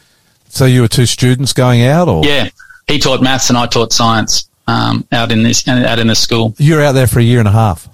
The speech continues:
Speaker 2: Yeah.
Speaker 1: Do you have
Speaker 2: Yep.
Speaker 1: a good time?
Speaker 2: I nearly died a couple of times with malaria.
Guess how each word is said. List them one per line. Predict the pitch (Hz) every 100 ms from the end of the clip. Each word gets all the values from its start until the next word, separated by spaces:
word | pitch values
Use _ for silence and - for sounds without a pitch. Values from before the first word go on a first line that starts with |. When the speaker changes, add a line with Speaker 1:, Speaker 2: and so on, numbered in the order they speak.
| _ _ _ _
Speaker 2:
Yeah. | 135 120 107 - -
Speaker 1:
Do |
you | 127
have | 113
Speaker 2:
Yep. |
Speaker 1:
a | 120
good | 123
time? | 123 131 233 _ _ _ _ _ _ _ - - - _ _ _ _
Speaker 2:
I | 143 147
nearly | 151 165 135
died | 147 143
a |
couple | - 147
of | 135
times | 147 139 131
with | 123
malaria. | 127 135 147 160 175